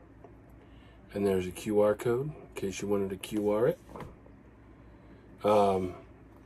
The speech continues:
but it was, it's a stress ball. So, love that. And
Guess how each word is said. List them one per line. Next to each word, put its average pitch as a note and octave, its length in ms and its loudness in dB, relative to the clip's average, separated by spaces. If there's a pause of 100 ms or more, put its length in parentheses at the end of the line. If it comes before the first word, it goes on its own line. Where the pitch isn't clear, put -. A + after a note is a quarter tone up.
(120)
but G#2 280 6
it G2+ 60 0
was, G2+ 300 4
it's G2+ 200 -2
a F#2 240 -2
stress G#2 320 -4
ball. D3 320 0 (1040)
So, - 480 -10 (100)
love G#2 280 -2
that. F#2+ 260 -2 (1800)
And A#2+ 560 6